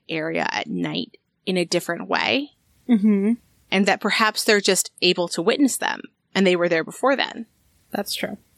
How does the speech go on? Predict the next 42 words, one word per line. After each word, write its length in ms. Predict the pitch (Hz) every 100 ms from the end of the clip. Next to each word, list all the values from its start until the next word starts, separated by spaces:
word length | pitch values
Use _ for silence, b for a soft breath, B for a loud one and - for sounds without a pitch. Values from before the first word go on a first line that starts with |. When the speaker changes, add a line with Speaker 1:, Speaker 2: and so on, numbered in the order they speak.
| -
Speaker 2:
Yeah, 200 | 392 370 -
that's 160 | 330
true. 200 | - 285 - _ _
Speaker 1:
Question, 420 | - 233 240 220 208
question. 540 | 226 240 - - 214 _
Speaker 2:
Oh 80 | 254
my 160 | 247 190
gosh, 320 | 214 190 -
yeah, 180 | 214 180
there's 180 | 185 -
so 120 | 254
many 160 | 240
theories. 520 | 220 254 233 190 - - _
Speaker 1:
Yeah. 280 | - 202 175 - _ _ _ -
Speaker 2:
So, 560 | - 262 214 175 - _ _
what 260 | - 190 202
do 60 | 214
you 120 | 233
think 200 | 233 190
the 260 | 185 180 -
Gurdon 240 | 190 180
lights 260 | 180 - -
are? 240 | - 214 - _ _ _
Speaker 1:
Oh, 300 | 185 233 359 -
I, 280 | 190 262 349
I'm 180 | - 233
gonna 200 | 269 381 392
go 580 | 226 220 214 208 214 202
with 480 | 185 175 180 208 - _ _
something 460 | - - 196 220 240
supernatural. 840 | 233 220 220 180 202 - - - _ _
I 80 | 208
don't 180 | 220 226
know 160 | 240 240
whether 240 | 233 226
it's 140 | 214
a 80 | 220
lantern 560 | 196 190 190 196 262 262
light, 500 | 277 311 - - - b b -
but 120 | 220
it's 240 | 202 - -
something 520 | 311 311 403 370